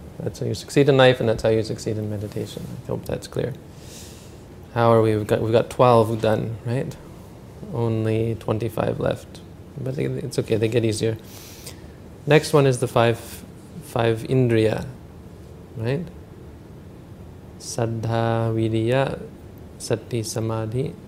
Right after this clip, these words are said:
Panya. So there's, the, the point is, all of these groups are things the Buddha talked about at various times,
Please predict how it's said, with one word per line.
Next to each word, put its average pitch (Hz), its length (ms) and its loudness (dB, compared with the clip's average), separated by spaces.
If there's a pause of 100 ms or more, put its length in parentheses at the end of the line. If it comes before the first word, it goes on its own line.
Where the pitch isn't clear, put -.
(540)
Panya. 104 400 -4 (840)
So 127 60 -8
there's, 113 240 -4 (360)
the, 147 80 8
the 147 100 4
point 214 180 4
is, 170 100 6
all 147 140 4
of 185 80 4
these 147 140 4
groups 151 280 4
are 131 60 4
things 127 220 0
the - 80 -2
Buddha 123 220 2
talked 117 280 -2
about 113 180 0
at 110 80 0
various 110 360 0
times, 127 500 0